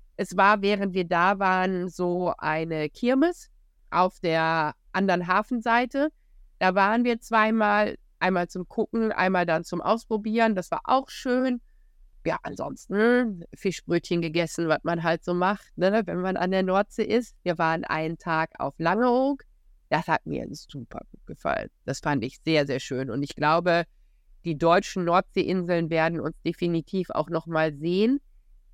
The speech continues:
Da fand ich das mit dem Meer auch schöner.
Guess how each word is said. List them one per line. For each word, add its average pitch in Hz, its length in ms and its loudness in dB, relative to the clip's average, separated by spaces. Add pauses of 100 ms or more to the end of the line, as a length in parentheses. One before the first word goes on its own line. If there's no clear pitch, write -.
(220)
Da 165 200 4
fand 196 300 0
ich - 120 -6
das 170 220 -2
mit 175 240 -6
dem 151 300 -2
Meer 165 460 0
auch 214 280 -4
schöner. 240 640 0